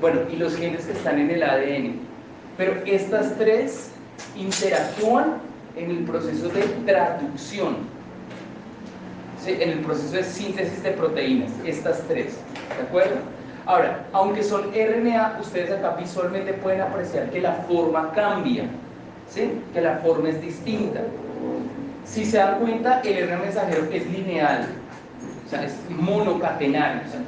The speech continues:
una sola cadena y es lineal, monocatenario. Si ven el R N A transferente, también es monocatenario, o sea, es una sola cadena,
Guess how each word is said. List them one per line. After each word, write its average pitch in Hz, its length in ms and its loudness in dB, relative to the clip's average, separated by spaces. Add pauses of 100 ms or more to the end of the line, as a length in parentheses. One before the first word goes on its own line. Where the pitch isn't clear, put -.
una 226 180 4
sola 226 300 0
cadena 180 460 4 (380)
y 160 100 4
es 151 140 2
lineal, 143 640 2 (400)
monocatenario. 135 960 0 (920)
Si 226 260 0
ven 208 320 6
el 240 180 4
R 240 160 2
N 240 140 2
A 240 100 4
transferente, 247 880 2 (260)
también 180 400 4
es 185 220 -4
monocatenario, 175 920 2
o 135 60 -4
sea, - 140 0
es - 120 -4
una 196 160 0
sola 226 360 2
cadena, 160 460 2